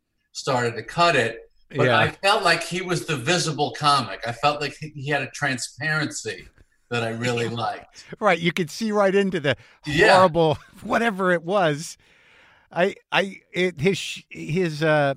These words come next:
Speaker 2: I don't even know what you would call it, but there's definitely a point in that movie. I'm not, we don't need to go over the whole film, but there seemed to be a point in that movie where you were like, "Oh, this guy is too much. <laughs> This,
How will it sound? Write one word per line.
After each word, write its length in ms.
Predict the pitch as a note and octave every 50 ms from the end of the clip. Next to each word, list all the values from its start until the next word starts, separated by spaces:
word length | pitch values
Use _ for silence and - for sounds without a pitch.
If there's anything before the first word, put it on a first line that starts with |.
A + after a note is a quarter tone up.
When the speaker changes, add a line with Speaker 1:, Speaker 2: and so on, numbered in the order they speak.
| -
Speaker 2:
I 80 | D3+ G#3
don't 120 | C4+ E4 F4
even 140 | E4 C4+ A3+
know 100 | G#3+ G3+
what 140 | G3 G3
you 80 | E3 D#3
would 140 | D3 C3+ -
call 240 | - E3+ F#3+ F#3+ C#3
it, 60 | A2+
but 140 | C3+ C#3+ C3+
there's 160 | G3 G3 -
definitely 360 | - B3+ A#3+ - C4 G#3 E3+
a 40 | D3
point 280 | C#3 - E3 F3 F3 D#3
in 40 | C#3+
that 140 | C3+ B2+
movie. 240 | C3 D3 D#3 C#3+ C3
I'm 100 | B2 B2
not, 200 | C#3 C3+ C3 B2+ - - - _ _ _
we 100 | D#3+ F3
don't 80 | E3 D#3
need 100 | D3+ B2+
to 60 | B2+
go 220 | G#2+ D3 C3 C3
over 180 | C#3+ D3+ C#3 C3+
the 100 | B2 A#2
whole 120 | A#2+ A#2+
film, 360 | - - - F#3+ F3+ D#3+ C#3+ B2
but 120 | C3+ C#3
there 120 | - E3 D#3+
seemed 240 | - - B3 B3 A3
to 40 | G3+
be 100 | E3 D#3+ D#3
a 60 | C#3+
point 300 | - - F3+ G3 G3+ F3+
in 60 | D#3+
that 180 | C#3+ C#3 C3 B2
movie 380 | A#2+ A#2+ A#2+ A2 A#2+ A#2 A2 - - - - - _
where 160 | - D3+ D#3
you 180 | D#3 D#3+ F3 F#3
were 140 | F3 E3+ D#3+
like, 320 | D3+ D3+ D3 B2+ - - _ _ _ _ -
"Oh, 100 | A#2 A#2+
this 200 | C3 E3+ - -
guy 300 | - C3+ B2 A#2 A2 G#2
is 520 | G2+ F#2+ F#2 F2+ F2 - - - - - - - - _ _ _ _ _ _ _ _ _ _
too 160 | - C3+ C3
much. 600 | A#2+ A#2 A2+ F2+ - - - - - - - - -
<laughs> 20 |
This, 200 | C#3+ D#3 D3 -